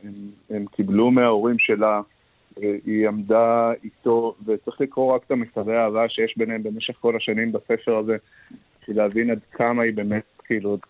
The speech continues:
עד כמה הם היו ביחד. גידלה את ילדיו, הם,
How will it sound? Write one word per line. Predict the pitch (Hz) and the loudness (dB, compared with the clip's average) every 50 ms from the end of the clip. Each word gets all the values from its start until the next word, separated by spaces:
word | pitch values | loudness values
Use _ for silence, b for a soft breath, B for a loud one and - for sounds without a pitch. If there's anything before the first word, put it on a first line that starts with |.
| - - | -6 -4
עד | 110 104 - | -4 -4 -2
כמה | - - 117 117 120 123 | -2 0 0 2 2 2
הם | 113 110 104 | 2 2 2
היו | 104 107 107 107 | 2 2 2 4
ביחד. | 107 104 107 113 104 - - 104 101 101 - b b b b b b b b b _ 101 | 4 4 4 2 0 0 -2 -4 -4 -4 -8 b b b b b b b b b _ -6
גידלה | 98 107 101 110 120 131 139 139 | -4 -2 2 4 4 4 4 4
את | 139 135 | 2 0
ילדיו, | 123 110 110 104 98 113 127 127 120 120 110 104 - _ _ - | -2 -2 -2 -2 0 2 4 4 4 2 0 -4 -8 _ _ -12
הם, | 113 110 | -12 -12